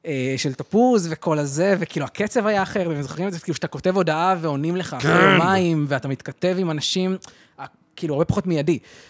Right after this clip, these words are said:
Speaker 2: כן, היה
Speaker 1: וזה
Speaker 2: כיף.
Speaker 1: פתח לי, כאילו, זה עשה לי טוויסט כזה, גיליתי מלא אנשים, גיליתי עולם של כתיבה, גיליתי שאני אוהב לכתוב, שאני יודע לכתוב, קיבלתי, הכרתי משם חברים שהפכו לח-, כאילו, זה התחיל, זה היה כזה הכל ניקניימס, אנונימיים כאלה, וחלקם,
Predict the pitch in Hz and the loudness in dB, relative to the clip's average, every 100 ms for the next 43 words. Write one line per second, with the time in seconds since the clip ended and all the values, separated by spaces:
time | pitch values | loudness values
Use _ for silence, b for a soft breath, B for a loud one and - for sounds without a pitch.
0 | b - 139 147 120 107 123 135 151 233 | b -4 0 2 0 0 0 2 4 4
1 | 247 202 185 160 196 180 156 147 135 139 | 2 2 0 -2 -6 -4 -4 -6 -8 -8
2 | 139 127 156 139 - 127 120 139 165 135 | -8 -8 -8 -8 -8 -10 -6 -6 -6 -6
3 | 135 165 160 - 170 156 143 156 139 139 | -4 -4 -4 -8 -8 -8 -8 -6 -6 -6
4 | 147 - 135 151 160 147 139 135 131 151 | -12 -12 -6 -2 -2 -4 -8 -10 -8 -6
5 | 175 - 160 135 165 165 175 151 147 156 | -8 -8 -10 -8 -8 -8 -10 -6 -6 -6
6 | 170 131 160 156 175 160 135 147 131 139 | -8 -6 -6 -4 -6 -6 -6 -6 -6 -6
7 | 151 143 - 156 - - 160 139 b b | -6 -8 -6 -2 -2 -2 -4 -4 b b
8 | _ 147 208 233 - - 143 160 233 202 | _ -8 -4 -4 -4 -10 -4 -4 -4 -4
9 | 196 175 185 226 226 190 151 139 180 202 | -2 -2 -2 -4 -4 -2 -2 -2 -2 -2
10 | 208 202 208 220 220 _ _ _ _ _ | -2 -2 -2 -6 -10 _ _ _ _ _
11 | - 123 131 127 131 131 - - 135 - | -14 -8 -6 -4 -6 -10 -12 -10 -8 -6
12 | 175 196 | -4 -4